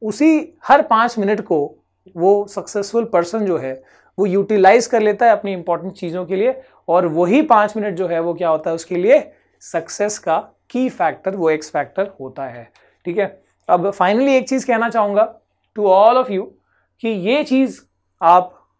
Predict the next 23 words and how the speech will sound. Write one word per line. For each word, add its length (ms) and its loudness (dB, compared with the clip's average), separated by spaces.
करोगे, 380 -8
मतलब 180 2
आप 260 -2
अपने 280 -2
लिए 160 0
एक 140 -4
डायरी 340 0
बनाओ 300 -4
और 140 -2
वो 300 2
डायरी 400 4
जो 140 -2
है 120 -4
आपका 380 2
प्लानिंग, 340 0
डेली 320 -2
प्लान 460 2
जो 120 0
है 160 -4
वो 60 0
बहुत 320 0
ज़रूरी 380 2
है, 180 -6